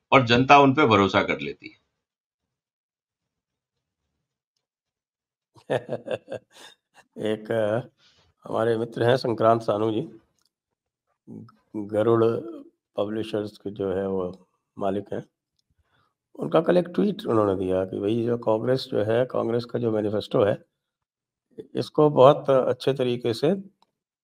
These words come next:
Speaker 2: तीन पॉइंट्स में समराइज किया जाता, किया जा सकता है। नंबर वन, डिस्ट्रॉय फैमिली, वहाँ एलजीबीटीक्यू को लीगलाइज कर रहे हैं, वो मैरिजेस कर रहे हैं, हम एलजीबीटीक्यू लीगलाइज करेंगे।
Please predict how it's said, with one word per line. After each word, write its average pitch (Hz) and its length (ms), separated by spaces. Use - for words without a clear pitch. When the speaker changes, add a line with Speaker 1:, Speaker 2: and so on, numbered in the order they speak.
Speaker 2:
तीन 165 220
पॉइंट्स 127 360
में 160 80
समराइज 104 420
किया 92 220
जाता, 98 400
किया 104 160
जा 95 160
सकता - 320
है। 90 60
नंबर 127 260
वन, 160 240
डिस्ट्रॉय 113 400
फैमिली, 107 540
वहाँ 95 220
एलजीबीटीक्यू 120 960
को 120 120
लीगलाइज 113 440
कर 123 140
रहे 127 160
हैं, 123 80
वो 120 140
मैरिजेस 113 400
कर 117 120
रहे 110 200
हैं, 117 40
हम 107 280
एलजीबीटीक्यू 113 680
लीगलाइज 110 380
करेंगे। - 300